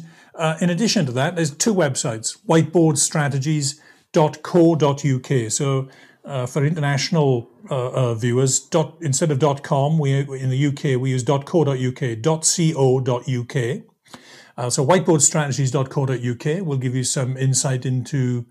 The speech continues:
the whiteboard specific part of my offering, and virtual selling dot co dot U K is the other website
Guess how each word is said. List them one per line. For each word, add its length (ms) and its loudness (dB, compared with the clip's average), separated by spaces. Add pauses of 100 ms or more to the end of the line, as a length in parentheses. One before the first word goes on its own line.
(300)
the 100 2
whiteboard 400 2
specific 520 0
part 300 -4
of 160 -6
my 300 -6
offering, 480 -2 (200)
and 160 2
virtual 460 2
selling 640 0 (360)
dot 220 0
co 200 0
dot 260 -2
U 140 -2
K 260 -2
is 280 -4
the 120 2
other 160 0
website 600 -4